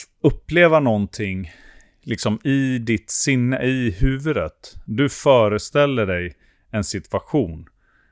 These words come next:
och du kan liksom se framför dig, känna liksom ditt, hur du hanterar det,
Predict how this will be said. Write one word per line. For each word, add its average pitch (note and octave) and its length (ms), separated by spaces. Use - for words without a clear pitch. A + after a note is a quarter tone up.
och - 340
du A2 140
kan G#2+ 360
liksom G#2+ 360
se B2 880
framför A2+ 600
dig, G#2+ 240
känna A2 920
liksom G2 500
ditt, - 560
hur A#2 300
du G2+ 60
hanterar G#2 460
det, E2 200